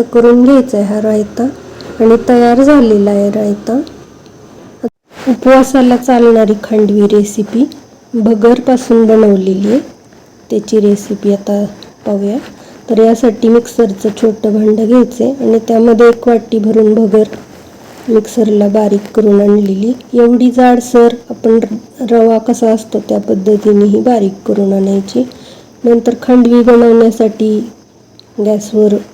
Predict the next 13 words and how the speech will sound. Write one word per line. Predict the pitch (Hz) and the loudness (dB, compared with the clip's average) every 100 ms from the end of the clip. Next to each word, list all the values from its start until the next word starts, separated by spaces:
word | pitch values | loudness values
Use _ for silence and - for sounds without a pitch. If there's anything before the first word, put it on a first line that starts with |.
| - | -4
कढई | 214 208 214 | 0 2 0
ठेवलेली | - 240 214 196 196 214 | 0 0 2 0 0 2
आहे. | 262 | 0
दोन | 214 220 226 226 | 2 2 4 2
चमचे | 226 240 226 226 | 0 0 2 0
तूप | 220 240 226 - _ _ _ - - - | 0 -2 -6 -8 _ _ _ -20 -8 -2
कढईमध्ये | 208 202 202 208 208 208 | 0 0 0 0 0 0
घालून | 240 226 202 202 214 | 0 0 2 0 0
घेतले. | 226 - 214 262 | -6 -2 0 2
गॅसची | 240 240 247 - 254 | 2 2 0 -4 -8
फ्लेम | - 254 254 | -2 2 4
मीडियमवरच | 262 262 247 247 247 247 240 233 - | 4 2 2 2 2 0 0 -4 -2
ठेवायची | 240 208 196 190 226 | 0 2 0 -2 -4